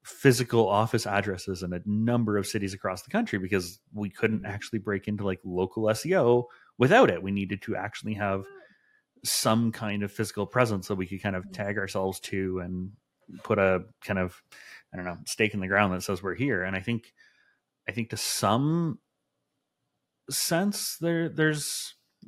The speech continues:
Speaker 1: bias in the algorithm on the social side, but I mean, I'm way out of my depth of expertise at this point. So I think there's
Speaker 2: <laughs>
Speaker 1: lots to learn there, but I think that's,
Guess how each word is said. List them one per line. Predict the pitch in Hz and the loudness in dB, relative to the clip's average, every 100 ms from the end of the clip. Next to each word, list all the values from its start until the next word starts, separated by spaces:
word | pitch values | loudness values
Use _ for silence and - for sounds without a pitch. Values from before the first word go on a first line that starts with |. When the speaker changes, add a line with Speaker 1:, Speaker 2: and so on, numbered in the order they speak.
| 117 | -4
Speaker 1:
bias | 120 135 147 | -2 -2 -2
in | 156 | -2
the | 147 | -2
algorithm | 151 156 151 | -2 -4 -4
on | 151 | -2
the | 147 | -2
social | 151 147 185 | -2 -4 -4
side, | - 233 233 | -4 -2 0
but | 127 92 - | 2 0 0
I | 95 | -6
mean, | 87 87 - _ | -4 -6 -10 _
I'm | 95 90 - _ - - - | -10 -10 -12 _ -20 -20 -4
way | 139 175 | 4 8
out | 160 | 8
of | 147 | 8
my | 123 | 4
depth | 131 123 | 4 0
of | 107 | -2
expertise | 107 - 104 - 98 | -4 -4 -8 -4 -4
at | 95 | -2
this | 90 | -6
point. | - 85 82 | -6 -12 -8
So | 98 | -6
I | |
think | 92 92 - | -4 -6 -2
there's | 98 90 87 - - - _ _ - | 0 0 -2 -6 -12 -18 _ _ -20
Speaker 2:
<laughs> | - _ _ - | -20 _ _ -4
Speaker 1:
lots | 117 131 - | 4 4 4
to | - 113 | 0 0
learn | 98 104 110 | 4 4 2
there, | 80 | -2
but | 82 90 | -6 -6
I | |
think | 98 104 | -4 -2
that's, | 98 - - | -4 -4 -12